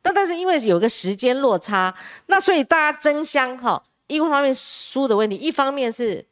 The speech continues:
毕竟八年的老县长了哈，再加上入阁，当时候内阁传闻很多，其实那时候我们就想邀请这个潘孟安跟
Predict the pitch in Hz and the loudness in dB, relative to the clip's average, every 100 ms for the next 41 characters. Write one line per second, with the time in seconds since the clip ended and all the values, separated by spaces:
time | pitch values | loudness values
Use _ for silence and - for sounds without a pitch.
0 | - 285 233 202 226 220 180 156 147 - | -6 -4 -4 -6 -4 -2 -4 -6 -8 -8
1 | - - 143 226 190 160 110 110 185 165 | -12 -8 -4 -2 -2 -4 -6 -8 -2 -2
2 | - - - _ 262 247 247 226 247 202 | -4 -20 -20 _ -2 0 2 0 0 -4
3 | - _ _ _ _ _ - 285 226 156 | -4 _ _ _ _ _ -2 -2 0 -4
4 | 135 139 _ 214 240 - 196 196 - _ | -6 -8 _ -2 -2 -4 -2 -4 -6 _
5 | - 226 180 165 156 151 - 185 185 190 | -4 -4 -2 -2 -2 -4 -4 -4 -2 -4
6 | 151 143 185 175 - - - 294 359 339 | -8 -6 -4 -4 -6 -20 -4 0 2 2
7 | 277 214 185 185 247 226 - 151 165 247 | 2 0 -2 -2 0 0 -2 -4 0 2
8 | 262 185 147 180 170 147 135 - - _ | 2 -4 -8 -8 -4 -4 -4 -10 -20 _
9 | _ _ 220 269 247 233 269 277 269 | _ _ -2 2 2 2 0 -2 -6